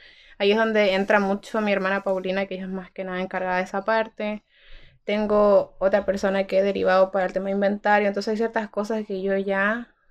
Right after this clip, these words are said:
he podido ir sacando de mi propia agenda, que eran cosas que claramente,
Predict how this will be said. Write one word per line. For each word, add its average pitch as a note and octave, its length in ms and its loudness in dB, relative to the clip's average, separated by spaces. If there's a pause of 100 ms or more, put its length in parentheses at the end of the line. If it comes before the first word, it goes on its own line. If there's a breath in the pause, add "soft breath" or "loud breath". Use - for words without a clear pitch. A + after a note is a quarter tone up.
he F#3 100 -6
podido F#3+ 840 2
ir F#3 220 -6
sacando F3 800 -4
de B2 180 -4
mi E2 600 -10
propia F3 260 -6
agenda, - 320 -12 (160)
que F3 80 -6
eran F#3 180 -4
cosas F#3 320 -6
que F#3 140 -14
claramente, F#3 720 -8